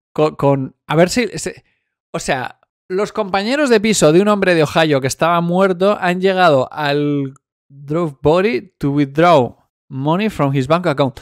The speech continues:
¡Hala, qué fuerte! Los compañeros de piso le estaban robando, eh, a, a un compañero muerto. O sea, le, le han vaciado la cuenta bancaria. Es esto, ¿no? O sea, lo estoy entendiendo bien.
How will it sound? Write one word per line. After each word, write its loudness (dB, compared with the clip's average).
¡Hala, 0
qué -2
fuerte! -2
Los -6
compañeros -4
de -2
piso -4
le 0
estaban 2
robando, 4
eh, 2
a, 0
a 0
un 0
compañero 0
muerto. 0
O -20
sea, -2
le, 0
le -2
han 0
vaciado 2
la 2
cuenta 0
bancaria. 0
Es -8
esto, -6
¿no? -6
O -20
sea, -6
lo -2
estoy 0
entendiendo -2
bien. -6